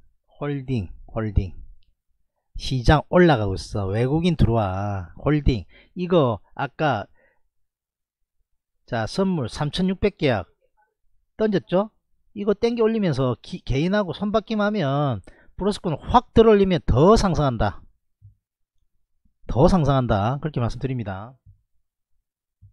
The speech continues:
자, 체크리스트 아까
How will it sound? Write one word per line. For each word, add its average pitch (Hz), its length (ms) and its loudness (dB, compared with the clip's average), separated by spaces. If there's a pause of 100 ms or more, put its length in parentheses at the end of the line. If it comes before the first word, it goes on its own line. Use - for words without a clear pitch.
(1300)
자, 135 140 -4
체크리스트 156 540 0
아까 127 300 0